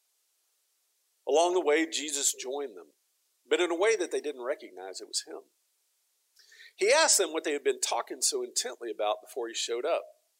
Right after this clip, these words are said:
This stopped them in their tracks. Visibly shaken, Cleopas asked, "Are you kidding me? Did, did you have your head in the sand back in Jerusalem? How could you have not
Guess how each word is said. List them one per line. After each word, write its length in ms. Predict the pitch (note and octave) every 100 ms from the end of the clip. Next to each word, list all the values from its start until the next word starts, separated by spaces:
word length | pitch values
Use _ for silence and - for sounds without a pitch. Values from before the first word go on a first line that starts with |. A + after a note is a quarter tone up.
| _ _ _ _ _ _ _
This 180 | C#3 C3+
stopped 420 | - - B2+ B2
them 140 | G#2+ G#2
in 80 |
their 140 | F#2+ E2+
tracks. 600 | - - - - - - _ _ _ _ _ _ _
Visibly 580 | A2 C3+ E3 D3 B2 G#2+
shaken, 440 | - C3 C#3 - - _ _ _ _ _ _
Cleopas 460 | - D3+ C#3 B2 C3+
asked, 280 | A#2+ A2+ -
"Are 80 | A#2+
you 180 | D3 E3 -
kidding 440 | - - - F#3+
me? 200 | G3+ A3+ A#3 _ _ _ _ _ _ _ _ _ _ _ _ _ _ _ _ A2
Did, 160 | C3 G3 -
did 200 | D#3 D#3+
you 100 | A3+
have 280 | A#3 A3 A3+
your 140 | F#3
head 260 | - D3 F3+
in 60 | G3
the 80 | F#3+
sand 360 | - G3 G3+ F3+
back 240 | E3 E3+
in 100 | D#3+
Jerusalem? 680 | B2+ A#2 B2 E3+ - G2 - _ _ _ _ _ _ -
How 180 | - B3+
could 240 | C4 G#3+
you 140 | F#3 G3+
have 100 | C#3
not 340 | C#3 F#3 F#3